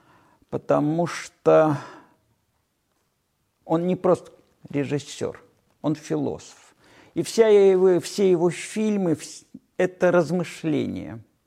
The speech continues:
Так назывался, кстати, один из его фильмов быв-, э, в советском прокате.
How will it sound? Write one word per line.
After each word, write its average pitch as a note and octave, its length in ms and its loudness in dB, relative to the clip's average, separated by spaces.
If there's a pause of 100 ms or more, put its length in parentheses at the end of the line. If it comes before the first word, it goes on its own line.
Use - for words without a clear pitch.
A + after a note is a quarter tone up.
(840)
Так C#3+ 220 0
назывался, C#3 480 0
кстати, - 340 -6
один C3 320 -2
из A#2 140 -10
его C3 220 -2
фильмов A#2+ 440 -10
быв-, C3 320 -6
э, C3 320 0
в - 80 -16
советском C3+ 540 -2
прокате. - 560 -4